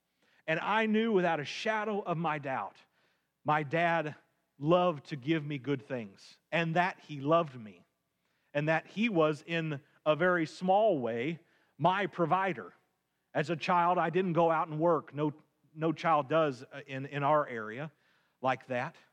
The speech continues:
But I knew that he loved me, but I also had a healthy fear of him, like we should have of the one that we worship. While he is all these good things to us, he is all powerful,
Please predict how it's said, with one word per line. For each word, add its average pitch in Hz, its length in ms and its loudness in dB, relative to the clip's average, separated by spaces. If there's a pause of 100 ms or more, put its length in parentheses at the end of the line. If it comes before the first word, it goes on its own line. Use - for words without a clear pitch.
(920)
But 147 120 2
I 160 140 2
knew 190 240 0
that 214 140 -4
he 190 140 -6
loved 170 300 -2
me, 104 220 -12 (400)
but 131 100 -4
I 127 160 -6
also 151 460 -6
had 120 240 -6
a 110 40 -6
healthy 123 420 -10 (140)
fear 113 220 -8 (160)
of 101 140 -20
him, 90 180 -20 (800)
like 139 320 0
we 147 140 -2
should 127 180 -8
have 117 400 -4 (420)
of 120 140 -8
the 131 60 -6
one 123 340 -2
that 110 140 -12
we 123 160 -4
worship. 110 400 -8 (160)
While 139 300 0
he 170 200 -4
is 143 100 0
all 156 340 2
these 147 200 -4
good 143 300 -6
things 147 280 -8
to 104 180 -18
us, - 340 -20 (400)
he 151 340 -8
is 139 260 -6
all 113 280 -6
powerful, 104 580 -10